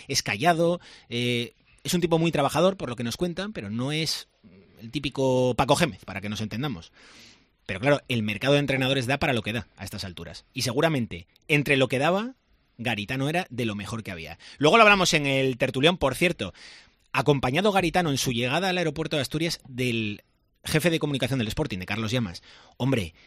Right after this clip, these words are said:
estaría bien que alguien de Orlegui acompañara al entrenador en su llegada. El presidente, el director deportivo, el director de gestión deportiva, Pepe Riestra, que está en Gijón para inaugurar esta etapa de Garitano, que, por cierto, hoy a las cinco de la tarde,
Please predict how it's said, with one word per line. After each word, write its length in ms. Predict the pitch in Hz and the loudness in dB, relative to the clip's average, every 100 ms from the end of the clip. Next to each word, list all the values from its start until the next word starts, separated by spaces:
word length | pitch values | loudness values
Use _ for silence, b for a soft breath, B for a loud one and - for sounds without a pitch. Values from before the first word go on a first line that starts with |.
| b _ | b _
estaría 440 | 123 - 101 123 | -2 -2 -2 0
bien 360 | 139 143 147 175 _ | 2 2 0 -8 _
que 100 | - | -8
alguien 300 | 98 117 156 | -4 0 0
de 60 | 139 | 2
Orlegui 420 | 123 139 117 127 - - | 0 0 -2 -6 -10 -8
acompañara 640 | - 127 110 95 101 131 | -4 -2 -2 -4 -4 0
al 80 | 156 | 2
entrenador 420 | 147 123 127 120 | 2 0 -2 -2
en 80 | 131 | -2
su 120 | 131 | -4
llegada. 420 | 101 117 123 80 _ _ - | -6 -6 -10 -14 _ _ -16
El 160 | 92 | -12
presidente, 760 | 87 - 104 107 127 120 135 - B | -6 -4 -2 -2 -2 -2 -4 -6 B
el 100 | 131 | -2
director 300 | 123 101 127 | 0 0 0
deportivo, 600 | 123 135 127 139 139 139 B B | 0 0 0 0 2 0 B B
el 100 | 123 | -4
director 380 | 117 107 - 143 | -4 -4 -2 -2
de 80 | 143 | -2
gestión 340 | 127 - 147 | -4 -2 -2
deportiva, 460 | 127 113 101 185 151 | -2 -4 2 4 4
Pepe 220 | 131 120 | 4 -2
Riestra, 320 | 147 - 175 | -2 0 0
que 80 | 117 | -2
está 140 | - | -4
en 80 | 135 | -4
Gijón 420 | 127 110 160 156 B B | -4 -2 -2 -2 B B
para 160 | - 135 | -2 0
inaugurar 460 | 135 131 117 139 147 | 2 0 2 0 0
esta 320 | - 131 123 | 0 0 2
etapa 300 | 117 131 127 | 0 -2 -2
de 80 | 123 | 0
Garitano, 360 | 120 113 175 | 0 0 2
que, 120 | 196 151 | 2 2
por 220 | 135 113 | 0 -4
cierto, 460 | - 185 196 87 B B B - | -2 -2 -2 -10 B B B -2
hoy 200 | 156 220 | 2 4
a 40 | |
las 160 | 196 143 | 4 2
cinco 320 | 214 226 123 | 0 -2 -2
de 100 | 151 | 0
la 120 | 196 | 0
tarde, 460 | 123 156 123 147 220 | 0 -2 -2 -6 -10